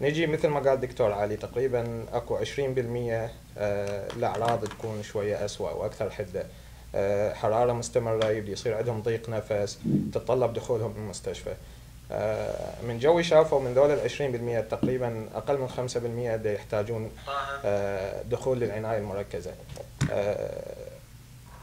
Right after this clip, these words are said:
السبب س-، دا يصير basically إنه دا يصير عندهم، آه، يتطلب دخول للعناية المركزة، يصير فشل حاد و، وكريتيكال بالجهاز التنفسي. آه، لما شافوا الجروب مال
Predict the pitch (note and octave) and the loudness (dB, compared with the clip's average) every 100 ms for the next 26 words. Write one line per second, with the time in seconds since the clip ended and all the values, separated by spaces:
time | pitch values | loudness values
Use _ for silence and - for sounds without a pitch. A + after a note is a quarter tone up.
0 | - - - F3 G3+ F#3 - D3 C#3+ C3+ | -12 -6 6 8 8 6 -6 4 6 8
1 | E3 D#3 C#3+ D3 - B2+ A#2 A2+ A2+ G#2+ | 4 6 4 4 -2 -2 0 0 2 0
2 | - A#2 B2 B2 G#2+ G2 - - - A2+ | 2 2 2 0 -4 -8 -14 -16 -4 0
3 | G#2+ - A#2 - B2 A2 A#2+ C3+ A#2+ A#2 | 0 0 -4 0 2 4 2 0 0 0
4 | A#2+ A2+ G#2+ G#2 - G#2+ G#2 - A#2+ A2 | 0 -2 -2 -4 -2 -2 -2 -2 -2 -2
5 | - - C#3+ C#3+ G#2 F#2 - A#2+ A#2 A#2 | -8 2 4 4 0 -2 2 4 4 2
6 | - A2 G2 G2 - - G1+ - - - | -8 -8 -8 -8 -12 -12 -14 -14 -16 -16
7 | - - - G2+ C#3+ D3 B2+ F2+ G#2+ G#2+ | -16 -16 -12 0 2 2 0 -2 -2 -4
8 | G#2 G#2+ G2+ - G2+ F2+ F2+ F2+ - - | 0 0 -2 -4 -4 -4 -4 -6 -6 -12
9 | - - - - - - A2 A2 A2 A2+ | -12 -10 -8 -8 -10 0 6 8 8 6
10 | B2 C3+ E3+ F3+ F3+ D#3+ C3 C3+ D#3+ C3+ | 4 4 6 8 10 8 6 4 4 4
11 | B2+ | 2